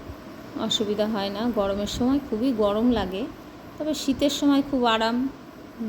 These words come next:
যে বাড়িতে রোদ লাগে সেই বাড়িতে শীতের সময় তো আরামই হয়। হুম, দেখো এইদিকে পূর্ব দিকে সামনে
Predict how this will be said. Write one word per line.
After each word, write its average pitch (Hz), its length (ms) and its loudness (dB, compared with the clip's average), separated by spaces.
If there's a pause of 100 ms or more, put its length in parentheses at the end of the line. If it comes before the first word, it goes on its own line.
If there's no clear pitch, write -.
যে 233 120 6
বাড়িতে 202 400 0
রোদ 196 240 0
লাগে 208 240 0
সেই 202 220 -4
বাড়িতে 190 400 -2
শীতের 196 300 -6
সময় 202 380 -6
তো 214 60 -4
আরামই 190 360 -2
হয়। 185 220 -4 (920)
হুম, 220 500 -4
দেখো 196 280 0
এইদিকে 208 380 0 (100)
পূর্ব 208 360 0
দিকে 214 260 -4
সামনে 208 440 -2